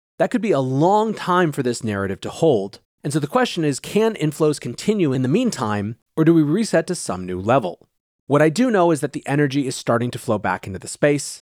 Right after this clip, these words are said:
Big moves coupled with powerful narratives like those being offered up by Larry Fink are capturing attention even outside this community, and that is the recipe for the very,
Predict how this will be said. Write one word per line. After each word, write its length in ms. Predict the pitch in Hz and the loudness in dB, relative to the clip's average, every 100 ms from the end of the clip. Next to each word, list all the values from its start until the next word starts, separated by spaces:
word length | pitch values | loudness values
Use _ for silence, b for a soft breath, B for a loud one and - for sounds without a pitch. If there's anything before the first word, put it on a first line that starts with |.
| _ | _
Big 180 | - 127 | -2 -2
moves 360 | 120 151 156 143 | 2 4 4 0
coupled 280 | - 147 131 | -4 -2 -4
with 140 | 117 | -6
powerful 380 | - 127 135 120 | 0 2 2 0
narratives 420 | 120 143 143 131 | 0 2 2 0
like 140 | 120 | -2
those 200 | - 120 | -2 -2
being 280 | - 120 110 | -2 -2 -2
offered 260 | 95 - 113 | -4 -2 -2
up 140 | 139 | 0
by 80 | 117 | 0
Larry 260 | 110 104 104 | 0 -2 0
Fink 400 | - 160 147 _ - | 0 0 -2 _ -10
are 60 | |
capturing 460 | - 107 - 110 98 | -2 -2 -2 -4 -4
attention 500 | 95 147 156 151 151 | -2 -2 0 -2 -2
even 240 | 143 113 95 | -6 -6 -4
outside 360 | 127 143 143 | -6 -2 -2
this 140 | 143 - | -2 -6
community, 520 | 143 147 143 147 147 - _ _ | 0 0 2 0 -2 -8 _ _
and 100 | 110 | -4
that 200 | 156 190 | -4 2
is 240 | 202 190 | 2 2
the 60 | 156 | 2
recipe 400 | 190 202 143 113 | 0 0 -4 -4
for 120 | - | -4
the 100 | 113 | -8
very, 540 | 107 127 - 247 226 | -6 -4 -2 -2 -4